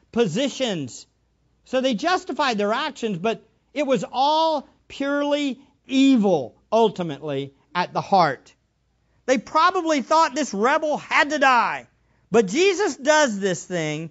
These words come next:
in his arrest to make sure that they don't get away with it. Notice what he does. Look what his response to them is.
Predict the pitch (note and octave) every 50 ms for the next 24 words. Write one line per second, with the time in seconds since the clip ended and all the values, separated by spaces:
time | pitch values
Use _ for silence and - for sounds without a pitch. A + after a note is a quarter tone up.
0 | _ _ - - B3+ D4 E4+ F4+ E4 C4 D#4 D4+ D#4 C#4+ C4+ B3+ A3+ G3 G3 F#3
1 | - - - _ _ _ _ _ _ - A#3+ A3 G#3+ A3 B3+ C#4+ D4 A3+ - -
2 | - - D4+ D#4 C#4 B3 A3+ G#3+ G#3 G3 - - G#3 F3 - G3 A3+ A3 G3 F3
3 | G3+ G3 F3+ E3 D3 C#3 G3+ A3 A#3+ B3+ C4 C4 - F3+ F3 G#3+ G#3 F#3+ F3 E3+
4 | E3 F#3 F#3+ F#3+ F#3+ F#3 E3 C#3+ - - C3 A#2 - _ _ _ _ _ _ _
5 | _ _ _ _ _ _ _ _ _ _ _ _ _ _ _ - - C3+ D#3 F3+
6 | G#3+ C4+ E4 F#4+ G4+ G4+ G4+ G4 C4+ - - G#3+ A3 A#3 B3+ C#4 C4+ A#3 G3 E3
7 | A#3+ C4+ C4 F#3+ D3+ G#3 G3+ F#3+ E3+ C#3 A#2 G#2+ - - - - - - _ _
8 | _ _ _ _ _ - - B3 D#4+ D4+ - G4 F#4+ F#4 E4+ C#4+ C#4+ D#4 C#4+ G#3
9 | - _ _ _ - G#3+ A3 G#3 - - - B3 B3 B3+ B3+ - - - G#3+ F#3
10 | E3 D#3+ D3+ C#3+ C3+ A#2+ A2 G#2 G2+ - -